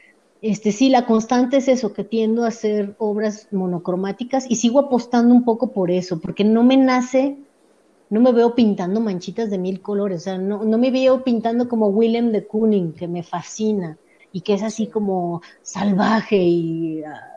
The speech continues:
Speaker 1: este, acelerado, y puedes sentir cómo vibra. No me veo haciendo dripping como Pollock. Sin embargo, digo,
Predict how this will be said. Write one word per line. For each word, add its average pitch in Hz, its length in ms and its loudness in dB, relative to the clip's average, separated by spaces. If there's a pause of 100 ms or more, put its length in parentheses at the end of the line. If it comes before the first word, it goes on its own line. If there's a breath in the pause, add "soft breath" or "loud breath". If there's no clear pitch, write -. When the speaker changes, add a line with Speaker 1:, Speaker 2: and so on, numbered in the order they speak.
(100)
Speaker 1:
este, 175 260 -16
acelerado, 190 680 0
y 190 60 6
puedes 202 240 0
sentir 208 280 0
cómo 196 260 -2
vibra. 185 520 -2 (280 soft breath)
No 208 160 2
me 240 120 4
veo 240 140 0
haciendo 233 380 2
dripping 220 480 -2
como 175 420 -8 (260)
Pollock. 190 540 -2 (320 soft breath)
Sin 202 260 -2
embargo, 214 420 4
digo, 214 180 4